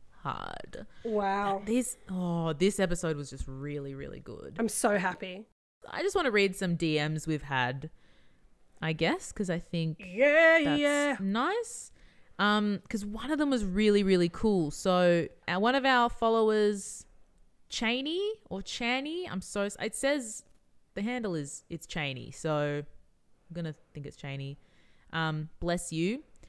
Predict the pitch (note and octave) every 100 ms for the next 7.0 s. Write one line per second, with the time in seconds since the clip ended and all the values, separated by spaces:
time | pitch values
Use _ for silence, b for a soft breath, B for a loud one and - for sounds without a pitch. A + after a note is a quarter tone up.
0 | b - E3+ E3 E3 G#3 F#3+ F#3+ F#3 F#3
1 | F3 E3+ - - - _ _ - _ -
2 | _ G3 B3 - C4+ - - B3 - -
3 | - E4 - A3+ G#3+ G#3 G#3+ G3 F3+ F3+
4 | - F3 G3+ A#3 A#3+ A#3+ - F3 E3+ E3+
5 | F3+ E3+ - D#3 D3+ - E3+ F#3+ G#3+ E3+
6 | - D3+ - - D#3 - E3+ C3+ -